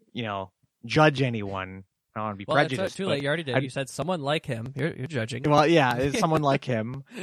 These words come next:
Speaker 1: which is similar to, I mean, you know, uh, profile-wise is similar to me, but, um, I've never seen somebody like him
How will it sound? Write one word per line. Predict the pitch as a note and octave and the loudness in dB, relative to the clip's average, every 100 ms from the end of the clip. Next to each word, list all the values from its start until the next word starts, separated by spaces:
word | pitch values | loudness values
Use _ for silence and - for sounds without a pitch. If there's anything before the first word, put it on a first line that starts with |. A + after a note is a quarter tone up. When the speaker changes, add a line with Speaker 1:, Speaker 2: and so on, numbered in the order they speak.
| F#3 | -4
Speaker 1:
which | G3 F#3 | 4 6
is | G#3+ - | 6 4
similar | - F#4 E3 C#3 | 2 2 4 4
to, | C3 | 2
I | C3+ | 0
mean, | C#3+ C#3 B2+ B2 - - - | 2 2 0 -4 -10 -12 0
you | |
know, | C#3+ A#2+ A2+ B2 A2+ - _ _ _ - _ _ _ _ - _ A#2+ _ - A2 C3 G#2 C#3 - D#3+ | 4 4 6 4 2 -8 _ _ _ -20 _ _ _ _ -20 _ -20 _ -20 -20 -20 -20 -18 -8 0
uh, | C#3 B2+ B2 - | 2 2 -2 0
profile-wise | - A3 A3 D3+ C#3 B2+ B2+ A#2+ C3+ C3 | 4 6 8 6 8 6 4 4 2 0
is | B2 | -2
similar | - D#3 B2 A2+ | -4 -2 -2 -2
to | G#2+ | -4
me, | G2+ G#2 | -6 -2
but, | A#2+ B2+ - - - | 4 4 2 -8 -8
um, | A2+ A#2 G#2 F#2+ F#2 F#2 - _ | -2 2 0 -2 -14 -20 -20 _
I've | - D3 | 0 2
never | E3+ E3+ | 4 2
seen | - E3 D3 C3+ B2 | 2 0 0 -2 -2
somebody | - D3+ C#3+ | 2 2 4
like | B2+ | 2
him | B2 D3 C3+ A#2+ | 4 2 2 -2